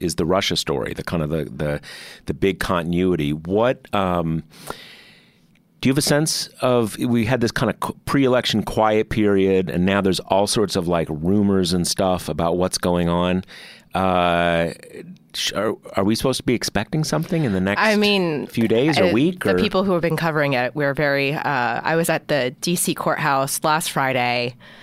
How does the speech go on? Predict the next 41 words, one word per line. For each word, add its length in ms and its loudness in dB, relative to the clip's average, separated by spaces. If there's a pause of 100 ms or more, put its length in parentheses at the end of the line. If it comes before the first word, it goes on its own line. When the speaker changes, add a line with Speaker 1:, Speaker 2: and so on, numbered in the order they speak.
(160)
Speaker 2:
you 100 -2
know, 140 0
the 80 0
first 240 -2
Friday 320 0
after 180 -4
the 60 -4
midterms, 640 -2
and 200 -4
we'd 120 -6
heard 120 -2
all 140 2
this 220 -2
talk 320 -2
about 500 -2 (380)
how 260 2
they 220 -2
would 120 0
be 80 -2
going 260 0
quiet 360 0
before 300 -4
the 60 -4
midterms, 600 -2
but 140 -6
then, 340 0
you 120 0
know, 380 -2
there 140 -2
might 220 -2
be 80 -4
some 180 -4
fireworks 580 0
afterwards. 680 -4
So 460 -2 (400)
there 160 0
was, 280 0
you 100 -2
know, 220 0
at 100 -2
least 420 -2